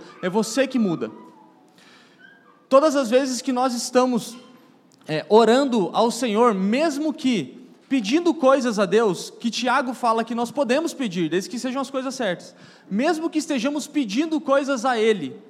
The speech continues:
ainda assim nós estamos sendo transformados. Se nós entendermos isso, as coisas ficam um pouco mais fáceis. Então,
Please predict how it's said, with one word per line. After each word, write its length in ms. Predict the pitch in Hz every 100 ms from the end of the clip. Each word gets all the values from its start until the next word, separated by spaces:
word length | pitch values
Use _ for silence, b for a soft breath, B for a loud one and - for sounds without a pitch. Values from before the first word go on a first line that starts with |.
| B B _
ainda 340 | 170 190 240
assim 260 | 262 240 240
nós 280 | 220 220 214
estamos 320 | 196 208 185
sendo 200 | 190 175
transformados. 680 | 170 165 180 143 120 - - B B
Se 160 | - 220
nós 240 | 262 285
entendermos 840 | 294 285 262 226 220 269 247 190 170
isso, 400 | 240 - 151 - -
as 140 | 165
coisas 240 | 196 196
ficam 180 | - 202
um 60 | 185
pouco 200 | 196 196
mais 220 | 202 208
fáceis. 480 | 135 123 - - - B B B B
Então, 580 | 196 247 277 262 -